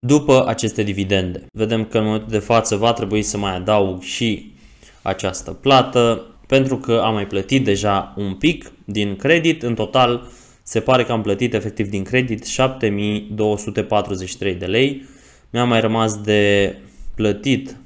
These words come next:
undeva la treizeci și șapte de mii nouă sute cincizeci și șase de mii de lei, cât mi-a mai rămas total undeva la aproape patruzeci și cinci de mii șapte sute treizeci și cinci de lei, dacă o să plătesc efectiv după creditul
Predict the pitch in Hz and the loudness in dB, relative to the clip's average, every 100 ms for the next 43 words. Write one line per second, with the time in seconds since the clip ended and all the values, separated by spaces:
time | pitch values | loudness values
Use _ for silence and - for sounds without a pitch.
0 | - 117 123 127 127 127 123 120 110 101 | -6 2 4 4 4 4 4 4 2 2
1 | 117 113 - 101 98 113 113 95 117 113 | 2 2 0 0 0 0 0 0 2 2
2 | 110 - - 104 101 101 101 - 160 139 | 0 -6 -4 -2 -2 -4 -6 0 4 4
3 | - 95 90 - 104 98 101 107 95 92 | 4 -4 -6 -12 -8 -4 -2 -2 -2 2
4 | 101 147 160 - - - - 147 147 143 | 4 4 0 -12 -20 -20 -6 0 2 2
5 | 139 131 131 131 127 - 110 - 156 123 | 4 2 2 0 -2 0 0 2 2 4
6 | 107 110 107 - - _ _ _ - 131 | 2 0 -8 -20 -20 _ _ _ -6 0
7 | 127 123 120 107 - 117 113 101 120 117 | 2 4 4 2 2 -2 0 0 0 0
8 | 110 101 98 - 123 107 104 101 104 104 | 0 -4 -4 -6 -4 -2 -2 -2 -2 0
9 | 113 - 104 - 95 107 98 92 - - | -2 -2 -6 -6 -4 -2 -2 -4 -8 -6
10 | 123 110 - 95 98 95 90 95 95 95 | -4 -2 -2 0 0 -2 -6 -8 -6 -6
11 | 92 113 - - - - - 117 117 110 | -2 -2 -2 -10 -20 -20 -4 -2 0 -2
12 | - 107 107 120 123 113 104 117 117 120 | -4 -6 -2 0 0 0 -2 0 0 2
13 | 101 - 104 98 - | -2 -2 0 -2 -4